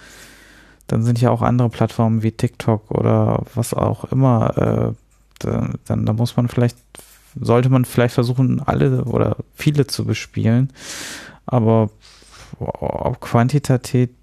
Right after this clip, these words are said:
Quantität denn das, ähm, weiß ich nicht. Schwer zu sagen. Also ich bin da genauso ratlos wie, wie oder, ähm, ja, kann da keine Empfehlung abgeben, wie, wie beim letzten Mal auch schon.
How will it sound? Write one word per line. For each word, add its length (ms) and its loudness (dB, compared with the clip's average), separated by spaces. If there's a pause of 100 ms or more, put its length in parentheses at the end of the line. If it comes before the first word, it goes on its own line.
(220)
Quantität 840 -2
denn 320 2
das, 440 -6
ähm, 380 0 (1600)
weiß 160 0
ich 160 0
nicht. 240 -4 (960)
Schwer 240 -2
zu 160 -2
sagen. 300 0
Also 200 0
ich 200 -8 (160)
bin 140 2
da 120 4
genauso 500 2
ratlos 720 0
wie, 260 -2
wie 260 0
oder, 680 0
ähm, 200 -4 (100)
ja, 220 -2 (440)
kann 160 6
da 80 4
keine 280 4
Empfehlung 520 -2
abgeben, 560 0
wie, 140 -8
wie 80 0
beim 240 -2
letzten 300 -6
Mal 80 -2
auch 140 -4
schon. 260 -6